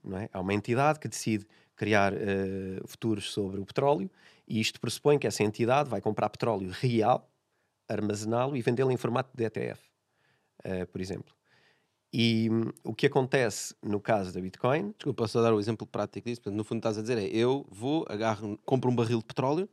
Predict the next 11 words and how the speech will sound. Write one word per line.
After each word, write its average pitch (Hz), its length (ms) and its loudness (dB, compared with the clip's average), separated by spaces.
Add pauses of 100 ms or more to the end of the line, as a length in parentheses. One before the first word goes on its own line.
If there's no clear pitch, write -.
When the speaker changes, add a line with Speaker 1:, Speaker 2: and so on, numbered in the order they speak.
Speaker 2:
não 113 100 0
é? 120 80 -2
Speaker 1:
Uhum. 107 140 -6 (280)
Speaker 2:
A 95 80 -10
cem 101 240 -4
dólares, 123 440 -2 (580)
coloco, 120 640 4 (220)
eh, 92 120 -6
guardo 110 380 6
num 107 160 0
cofre 156 420 0